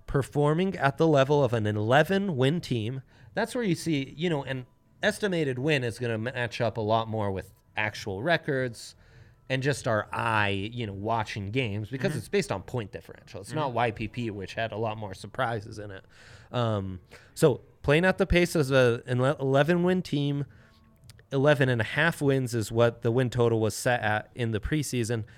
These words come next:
Speaker 1: It's now up to twelve and a half. A little baity right there. A little baity.
Speaker 2: I want nothing to do with that.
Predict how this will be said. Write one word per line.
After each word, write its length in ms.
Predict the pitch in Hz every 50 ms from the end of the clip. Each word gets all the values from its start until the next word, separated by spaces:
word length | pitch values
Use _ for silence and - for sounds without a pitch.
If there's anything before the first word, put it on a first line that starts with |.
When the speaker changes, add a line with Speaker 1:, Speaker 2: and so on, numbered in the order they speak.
| - _ _
Speaker 1:
It's 180 | - 113 - -
now 220 | 135 151 175 175 -
up 180 | 147 143 -
to 100 | - 131
twelve 340 | - - - 156 147 127 117
and 120 | 117 101
a 20 | 87
half. 320 | - 107 95 92 95 - - - -
A 80 | 117 117
little 440 | 123 131 156 175 208 226 226 240 214
baity 360 | 170 196 185 160 131 107 98 92
right 180 | 82 80 90 - -
there. 220 | - - - - _ _ - - - - - - _ -
A 100 | - 151
little 680 | 160 202 370 480 523 554 571 571 571 554 523 508 480 440
baity. 320 | - 240 180 139 117 - -
Speaker 2:
I 60 | 139
want 200 | 135 135 127 123
nothing 300 | 123 120 110 110 110 104
to 60 | 98 90
do 140 | 90 82 78
with 120 | - - -
that. 180 | 62 62 -